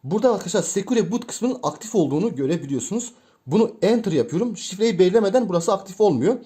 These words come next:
Enter yapıyorum ve arkadaşlar bunu disable yapıyorum. Yani disable seçeneğini seçiyorum ve enter yapıyorum. İşlemim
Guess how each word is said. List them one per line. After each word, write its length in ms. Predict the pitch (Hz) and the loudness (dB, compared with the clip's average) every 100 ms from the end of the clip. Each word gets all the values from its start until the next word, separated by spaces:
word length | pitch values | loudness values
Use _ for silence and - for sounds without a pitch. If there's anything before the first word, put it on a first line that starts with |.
| - - _ - | -18 -20 _ 0
Enter 300 | 262 240 180 | 2 2 0
yapıyorum 420 | 151 185 262 226 | 0 0 0 2
ve 40 | |
arkadaşlar 400 | 233 220 180 151 | 0 0 -4 0
bunu 300 | 233 277 285 - _ _ 120 | 2 2 0 -10 _ _ -8
disable 480 | 175 185 254 196 165 | -4 2 2 2 2
yapıyorum. 340 | 120 123 117 | 2 0 -2
Yani 220 | 170 226 139 | 0 0 -2
disable 540 | - 214 160 170 160 | 0 0 2 -2 -2
seçeneğini 460 | - 196 160 107 95 | -4 0 0 0 0
seçiyorum 460 | 208 214 247 254 254 - - - | 0 2 0 0 -4 -20 -20 -10
ve 320 | 120 233 240 - - | 2 2 2 -8 0
enter 320 | 208 208 160 | 2 2 -2
yapıyorum. 340 | 107 - - - _ _ _ _ | -6 -8 -18 -20 _ _ _ _
İşlemim 600 | 226 262 254 233 269 285 | -6 -4 -2 0 0 -4